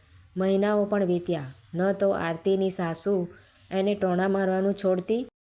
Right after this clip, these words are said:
અને ના તો આરતી એનો જવાબ આપવાનો. પરિસ્થિતિ વસમી થવા લાગી. આરતીને તેની સાસુથી પૂરેપૂરી નફરત થઈ ગઈ હતી. આરતી માટે તે સમયે સ્થિતિ વધુ ખરાબ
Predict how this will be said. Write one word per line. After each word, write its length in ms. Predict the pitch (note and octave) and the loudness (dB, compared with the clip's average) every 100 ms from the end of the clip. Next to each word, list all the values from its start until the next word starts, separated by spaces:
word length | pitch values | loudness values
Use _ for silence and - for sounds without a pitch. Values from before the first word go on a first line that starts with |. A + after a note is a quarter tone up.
| - | -2
અને 220 | G3 A3 | 2 4
ના 240 | G3 G3 | 4 2
તો 180 | G#3 G3+ | 2 2
આરતી 640 | F#3+ F3+ F3+ F3+ A3 F3+ - | 2 2 0 0 2 0 0
એનો 200 | F3+ G3 | 0 2
જવાબ 380 | F#3 F3 F3+ E3+ | 2 2 2 0
આપવાનો. 480 | D3 - D#3 D3+ C#3+ - _ - _ - | -4 -4 -4 -4 -10 -16 _ -20 _ 0
પરિસ્થિતિ 580 | F#3 G#3+ G#3 G#3 G#3 G#3 | 2 4 4 2 4 4
વસમી 380 | F#3 F3+ G#3 G3+ | 4 2 2 2
થવા 280 | G3 F3 | 2 2
લાગી. 420 | F3 D3+ D3 D3 - _ _ _ - | 2 0 -4 -10 -14 _ _ _ -4
આરતીને 560 | F3+ F#3 A3 A3 G#3+ | -2 0 2 2 2
તેની 300 | G#3+ F#3 F#3+ | 2 2 2
સાસુથી 720 | F#3+ F3 E3+ G#3 G3+ G#3 F#3+ G3+ | 2 0 0 2 2 2 2 2
પૂરેપૂરી 540 | G3 G3 G#3+ G#3+ G3 G3 | 2 4 4 4 4 4
નફરત 480 | F3+ F3 G3 G#3 | 2 0 0 0
થઈ 180 | F#3+ F3+ | 2 2
ગઈ 180 | F3 F3+ | 4 2
હતી. 400 | E3+ D#3 D3+ D3 - _ _ _ _ _ | 2 -4 -8 -12 -16 _ _ _ _ _
આરતી 340 | F3 F3+ F3+ A3+ | -2 0 2 2
માટે 400 | A3 F#3+ G3 G3 | 2 2 2 2
તે 200 | G3 G3+ | 4 2
સમયે 440 | G3+ F#3+ F#3 F#3+ | 2 0 0 0
સ્થિતિ 440 | G3 - F3+ F#3+ F#3+ | 0 0 2 2 2
વધુ 300 | E3+ E3 G3 | 2 2 0
ખરાબ 320 | F#3+ F3 | 2 0